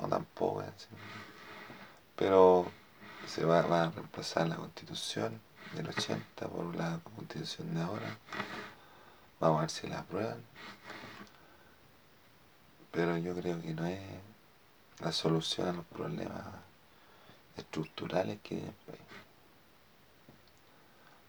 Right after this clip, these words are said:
No, la Constitución no sirve pa-, no sirve pa-, no sirve para, para, por ejemplo, la situación económica.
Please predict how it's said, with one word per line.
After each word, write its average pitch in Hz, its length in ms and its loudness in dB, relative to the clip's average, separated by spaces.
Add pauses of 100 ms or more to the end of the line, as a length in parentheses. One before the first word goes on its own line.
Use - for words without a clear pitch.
(120)
No, - 280 -4 (560)
la 80 120 -4
Constitución 80 680 -2
no 76 100 -6
sirve 160 260 -8
pa-, 76 180 -6
no - 280 -8
sirve 95 340 -8
pa-, 90 280 -4 (1080)
no 80 160 -6
sirve 101 380 0
para, 90 580 2 (1300)
para, 80 360 4
por 80 180 -2
ejemplo, - 440 0
la - 120 0
situación 78 500 -6
económica. 78 560 -6